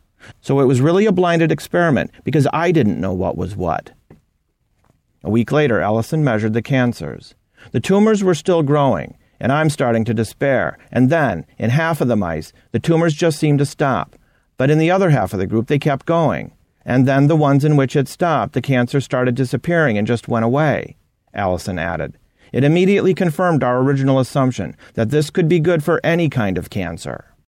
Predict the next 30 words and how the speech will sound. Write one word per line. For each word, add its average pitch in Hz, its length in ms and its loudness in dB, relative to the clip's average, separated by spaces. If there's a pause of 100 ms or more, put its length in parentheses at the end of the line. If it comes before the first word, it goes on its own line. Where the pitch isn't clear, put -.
(1120)
For 131 100 0
two 214 160 2
years, 165 360 2
as 120 100 0
Allison 127 480 0
continued 123 480 0
his 92 140 -6
experiments 104 640 -2
on 85 200 -6
mice, 82 400 -10 (240)
he - 100 -4
approached 156 440 -2
pharmaceutical 127 680 0
and 120 120 2
biotech 117 420 -2
companies 95 460 -4
for 117 160 -2
help 104 240 -2
in 107 80 -2
developing 110 520 -2
the 104 100 -4
treatment 110 420 -4
for 107 120 -4
patients, - 640 -4 (340)
but 117 100 -2
he 139 100 4
was 135 120 2
repeatedly 139 480 0
turned 107 220 -2
away. 110 520 -2